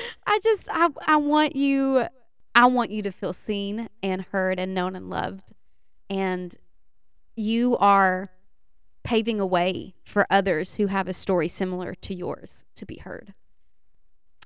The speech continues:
You're paving a way with your book, and you're paving a way with your platform and your podcast. And that is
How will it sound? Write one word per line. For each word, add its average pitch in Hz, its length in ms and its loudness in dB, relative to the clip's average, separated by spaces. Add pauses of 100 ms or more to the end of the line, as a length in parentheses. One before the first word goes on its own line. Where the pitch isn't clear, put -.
You're 226 140 -2
paving 220 320 2
a 190 40 4
way 180 160 4
with 180 200 -8
your 185 60 -4
book, 175 360 -2
and 185 120 -8
you're 185 80 -8
paving 185 340 -6
a 185 40 -4
way 180 180 -2
with 175 200 -6
your - 100 -8
platform 175 580 -6
and 185 100 -12
your - 80 -10
podcast. - 680 -8 (120)
And 175 360 -6
that 190 340 0
is 180 320 -6